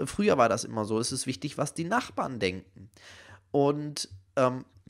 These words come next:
wenn ich natürlich mir immer die Frage stelle, „wie denken die anderen über mich“, dann, dann trifft mich natürlich auch das, was andere sagen. Und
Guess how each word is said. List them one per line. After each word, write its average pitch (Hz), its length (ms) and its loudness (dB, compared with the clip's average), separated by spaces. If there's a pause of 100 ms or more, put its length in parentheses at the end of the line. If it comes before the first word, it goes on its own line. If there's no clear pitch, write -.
(400)
wenn 151 220 0
ich 185 80 0
natürlich 170 320 -2
mir 165 100 -2
immer 160 160 -2
die 160 80 -2
Frage 160 320 0
stelle, 156 340 -2
„wie 147 80 -4
denken 151 300 0
die 143 120 0
anderen 185 220 -2
über 131 200 4
mich“, 147 300 0
dann, 139 300 -4
dann 135 220 -2
trifft 220 300 2
mich 220 100 -2
natürlich 123 400 -2
auch 107 140 0
das, - 200 -2
was 120 140 -4
andere 127 300 -2
sagen. 156 360 2
Und - 180 -4